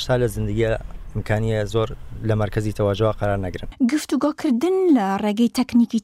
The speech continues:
Speaker 2: تازەوە بۆتە کار ئاسانیکردن و گۆڕینەوەی زانیاری لە نێوان مرۆڤەکاندا و گۆڕینەوەی کولتوری. مرۆڤ دەتوانێت گفتوگۆ پێکەوە بکەن،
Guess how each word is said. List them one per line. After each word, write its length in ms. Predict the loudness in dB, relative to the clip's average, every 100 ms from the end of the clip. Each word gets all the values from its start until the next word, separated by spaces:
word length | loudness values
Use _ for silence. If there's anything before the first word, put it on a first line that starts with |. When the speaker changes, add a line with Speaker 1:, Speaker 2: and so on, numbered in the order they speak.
| 0
Speaker 2:
تازەوە 440 | -2 2 4 4 2 -4 -6 0
بۆتە 260 | 2 0 -2
کار 120 | -2 -2
ئاسانیکردن 760 | -2 2 4 4 2 -2 2 2 4
و 100 | 4
گۆڕینەوەی 500 | 4 6 6 6 4 4
زانیاری 420 | 2 2 2 2
لە 60 | 2
نێوان 240 | 4 4 4 4
مرۆڤەکاندا 600 | 2 0 2 6 6 6
و 80 | 2 -8 -4 2
گۆڕینەوەی 400 | 4 6 6 4 0
کولتوری. 460 | -2 0 0 0 -4 _ _ -16 -8 2
مرۆڤ 260 | 4 4 4 0
دەتوانێت 460 | 0 0 2 2 2
گفتوگۆ 360 | 0 0 0 -2
پێکەوە 280 | -4 -4 -4 -2
بکەن، 220 | 4